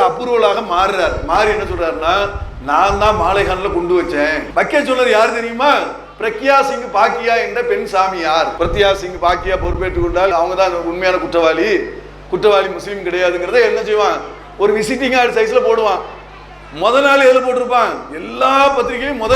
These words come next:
இடத்துல வந்திருக்கும், ஒட்ட இடத்துல முழுசா வந்து செஞ்சிருக்கும், வந்திருக்கும். முழுசா வந்து தான் உள்ளத்துல பதியுமே தவிர அந்த மறுப்பு போட்டது அவனுக்கு யாருக்குமே தெரியாது. நல்ல டெய்லி பேப்பர் படிச்சு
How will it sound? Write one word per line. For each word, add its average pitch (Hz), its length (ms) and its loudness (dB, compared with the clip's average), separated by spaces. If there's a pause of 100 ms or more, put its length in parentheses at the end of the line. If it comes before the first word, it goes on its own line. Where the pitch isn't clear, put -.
இடத்துல 247 280 0
வந்திருக்கும், 208 360 -4 (140)
ஒட்ட 180 200 -6 (120)
இடத்துல 214 320 -4
முழுசா 226 400 -2
வந்து 208 180 -8
செஞ்சிருக்கும், 202 420 -6 (440)
வந்திருக்கும். 165 420 0 (400)
முழுசா 277 400 4
வந்து 262 220 0
தான் 262 120 0
உள்ளத்துல 262 380 2
பதியுமே 240 300 -4
தவிர 165 260 -2 (1200)
அந்த 180 120 -2
மறுப்பு 247 400 0
போட்டது 247 280 4
அவனுக்கு 240 280 -2
யாருக்குமே 240 420 0
தெரியாது. 208 380 0 (260)
நல்ல 214 320 -2 (460)
டெய்லி 226 420 0
பேப்பர் 214 320 2
படிச்சு 214 260 0